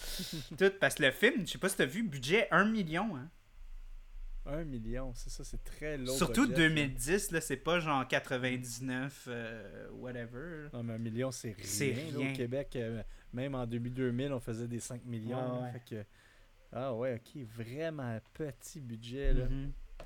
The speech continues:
Speaker 2: Puis, euh,
Speaker 1: Fait que, ben, c'est ça, donc, c'est ça aussi, c'est que c'est la finesse de, de, ils, ils se sont mis dans des situations,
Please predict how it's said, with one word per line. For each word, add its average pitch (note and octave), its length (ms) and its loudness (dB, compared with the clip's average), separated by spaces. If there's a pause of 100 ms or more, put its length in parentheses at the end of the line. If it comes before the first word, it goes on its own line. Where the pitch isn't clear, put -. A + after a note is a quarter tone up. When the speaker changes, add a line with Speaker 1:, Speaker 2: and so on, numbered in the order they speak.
(160)
Speaker 2:
Puis, B2 640 -2 (680)
euh, A#2+ 280 -2 (1400)
Speaker 1:
Fait A#2+ 160 -4
que, - 100 -10
ben, D3+ 160 0
c'est F3+ 140 -4
ça, E4 180 -2
donc, F3+ 300 -2
c'est - 160 -6
ça A#3 240 0
aussi, E3+ 340 -4
c'est C3+ 160 -6
que - 100 -12
c'est C3+ 140 -4
la B2 140 -2
finesse D#3 500 -4
de, A2+ 400 -4 (580)
de, A2 760 -4 (1120)
ils, B2+ 120 -6
ils C3+ 180 -6
se - 280 -2
sont C#3 260 -4
mis F3 220 -4
dans F3 160 -2
des B2 140 -2
situations, C#3 920 -6